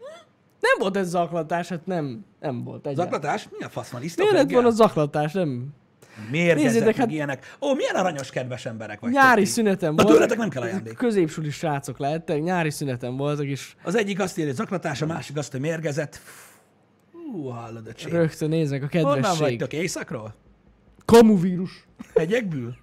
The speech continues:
Speaker 2: Hm?
Speaker 1: Kamu-, kamuvírus.
Speaker 2: Hegyekből?
Speaker 1: Úristen,
Speaker 2: Nem.
Speaker 1: hallottad ezt a sztorit, hogy, ö, egy, ö,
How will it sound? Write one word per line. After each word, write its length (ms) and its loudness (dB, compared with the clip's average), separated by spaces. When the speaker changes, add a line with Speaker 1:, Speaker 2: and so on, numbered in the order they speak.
Speaker 2:
Hm? 320 -10
Speaker 1:
Kamu-, 340 -2
kamuvírus. 560 -8
Speaker 2:
Hegyekből? 460 -4
Speaker 1:
Úristen, 280 -4
Speaker 2:
Nem. 120 2
Speaker 1:
hallottad 340 -2
ezt 220 -6
a 180 -4
sztorit, 360 -6
hogy, 280 -4
ö, 340 0
egy, 400 -2
ö, 300 -2